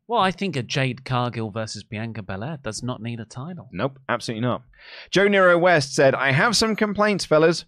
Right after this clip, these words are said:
Speaker 2: Cody shouldn't have won the Rumble. I'm just not a fan of back-to-back Rumbles, especially to build the same match at Mania. If they must do Cody Roman again, find another way.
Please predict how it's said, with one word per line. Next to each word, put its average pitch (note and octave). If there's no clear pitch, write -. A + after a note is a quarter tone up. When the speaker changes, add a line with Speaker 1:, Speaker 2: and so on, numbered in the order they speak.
Speaker 2:
Cody D#3+
shouldn't D3
have F3+
won F2
the G2
Rumble. D#2
I'm C#2+
just E2
not B2+
a C3+
fan C3+
of G#2+
back-to-back G#2
Rumbles, F#2+
especially A#2+
to C#3+
build C#3+
the D3
same C#3
match D#2+
at G2+
Mania. F#2+
If D3
they D3+
must D3
do F#2
Cody F2+
Roman E2
again, E2
find C#3+
another C3
way. A#2+